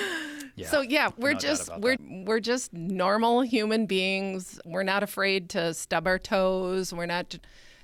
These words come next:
Speaker 2: trying to be perfect. And I think if you just kinda expose the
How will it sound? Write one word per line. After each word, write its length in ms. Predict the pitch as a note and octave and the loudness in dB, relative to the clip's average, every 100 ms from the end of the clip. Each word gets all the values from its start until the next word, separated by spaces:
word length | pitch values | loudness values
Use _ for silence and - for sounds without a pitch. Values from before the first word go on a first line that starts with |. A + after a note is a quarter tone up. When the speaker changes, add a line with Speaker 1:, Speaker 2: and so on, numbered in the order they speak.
| - | -12
Speaker 2:
trying 280 | - F#3 G3 | -2 0 0
to 60 | |
be 160 | G3 G3+ | -2 -4
perfect. 1040 | - - G3 - - F3+ E3+ F3+ - - - - | -6 -4 -4 -2 0 2 2 0 -6 -14 -10 -4
And 160 | F3+ | 0
I 100 | F3+ | 0
think 260 | F3 F#3+ F3+ | 0 -4 -2
if 160 | F#3 F#3 | -6 -6
you 80 | |
just 460 | E3+ F#3 F3 - - | -4 0 0 -2 -8
kinda 240 | - F#3 E3+ | -6 -2 -4
expose 600 | - - F3 E3+ F3+ - | -4 -4 0 0 -2 -2
the 420 | E3+ D#3+ D3+ | -2 0 -2